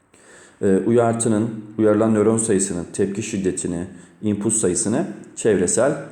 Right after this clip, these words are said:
faktörler etkileyecektir. Şöyle yazalım bunu da. Sayıyı çevresel faktörler etkileyecektir. İmpuls sayısı, frekansı ne olacaktır arkadaşlar?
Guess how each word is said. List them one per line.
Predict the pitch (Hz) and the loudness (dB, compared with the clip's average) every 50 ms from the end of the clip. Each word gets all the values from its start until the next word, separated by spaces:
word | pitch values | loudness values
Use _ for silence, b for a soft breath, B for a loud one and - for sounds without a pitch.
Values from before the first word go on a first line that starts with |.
| - - | -18 -8
faktörler | - 107 92 87 - - 90 87 87 85 85 87 85 - - - | -4 -4 -2 -2 -2 -2 -2 -2 0 -2 -2 -4 -6 -8 -8 -8
etkileyecektir. | 87 - - - - 76 76 - - - - - - - - - B B B B B B | -8 -8 -8 -10 -12 -10 -10 -10 -10 -12 -10 -10 -12 -12 -12 -14 B B B B B B
Şöyle | - - 110 90 85 85 | -8 -4 -2 -2 0 -2
yazalım | 82 82 - 80 82 87 87 | -4 -4 -4 -6 -6 -6 -8
bunu | 87 87 85 | -8 -6 -4
da. | 101 110 127 156 - - - - - | -4 -4 -4 -4 -8 -14 -18 -20 -20
Sayıyı | - - - - 98 98 95 87 87 92 107 143 147 151 - - - - - - - - _ _ _ _ _ _ _ _ _ _ _ _ _ _ _ _ _ _ - _ _ | -12 -10 -4 -2 -2 0 0 0 0 0 0 0 -2 -4 -10 -14 -18 -20 -20 -20 -20 -20 _ _ _ _ _ _ _ _ _ _ _ _ _ _ _ _ _ _ -20 _ _
çevresel | - - 95 90 85 82 85 85 - - 85 87 87 80 | -8 -4 -4 -2 -2 -2 -4 -4 -4 -2 -2 -4 -4 -6
faktörler | - - 101 101 98 98 - 85 82 85 82 85 95 123 - - - - - - - - - | -6 -4 -4 -4 -4 -4 -4 -4 -4 -2 0 0 0 0 -2 -4 -6 -8 -14 -20 -20 -6 -4
etkileyecektir. | 101 90 - - - 73 71 73 - - - - - - - - B B B B B B B B B | -2 -2 -2 -4 -6 -6 -6 -6 -8 -12 -14 -14 -14 -14 -14 -14 B B B B B B B B B
İmpuls | 135 156 156 151 160 180 - | -2 -2 0 0 0 0 0
sayısı, | - - 160 147 139 - - 107 | 0 2 2 2 2 0 0 -2
frekansı | - 127 135 135 135 151 147 143 143 - 160 | 0 0 0 0 0 0 0 0 0 -2 -2
ne | 160 | 0
olacaktır | 147 131 107 104 110 101 101 - 107 | 0 0 0 0 0 -2 -2 -2 -2
arkadaşlar? | 101 98 95 101 101 98 98 98 - - 190 196 - - | -2 0 0 0 0 0 0 0 -2 -2 -4 -4 -6 -8